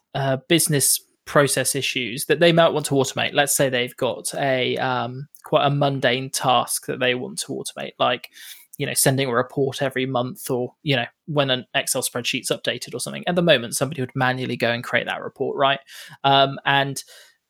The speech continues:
the whole point of citizen developers are, is that these are people that are in different job functions to, you know, standard I T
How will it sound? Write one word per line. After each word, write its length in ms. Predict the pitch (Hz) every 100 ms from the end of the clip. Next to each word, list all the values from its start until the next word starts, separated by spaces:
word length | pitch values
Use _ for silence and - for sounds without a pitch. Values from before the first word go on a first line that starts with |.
| - 208
the 200 | 151 143
whole 260 | 180 165
point 320 | - 156 139 -
of 320 | 131 127 -
citizen 360 | - - 135 131
developers 420 | 127 127 123 123
are, 260 | 131 127 123
is 140 | 139
that 240 | 143 135 151
these 260 | 175 160
are 320 | 147 143 139 - _
people 320 | - 143 135 131
that 260 | 123 113 _ _ _ _ -
are 200 | 135 135
in 100 | 135
different 360 | 196 175 143
job 200 | - 147
functions 680 | - 131 127 - 131 131 -
to, 200 | - 127 _ - - - -
you 80 | 135
know, 120 | 131
standard 440 | - 147 135 131 -
I 160 | 135 131
T 520 | - 139 127 139